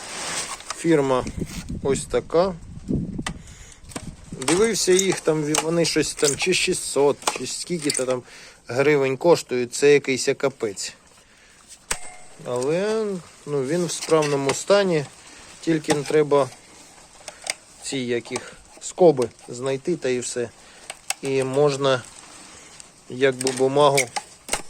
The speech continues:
фіксувати. Тому ціна,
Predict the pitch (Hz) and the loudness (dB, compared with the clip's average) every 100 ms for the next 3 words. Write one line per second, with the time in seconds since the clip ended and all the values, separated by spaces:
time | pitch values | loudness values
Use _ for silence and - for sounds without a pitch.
0 | - - - - - - 147 135 117 123 | -16 -6 -4 -4 -6 -2 2 4 2 -2
1 | 110 _ - - - _ - 147 151 139 | -12 _ -20 -20 -20 _ -4 0 0 0
2 | 180 208 233 | 0 4 4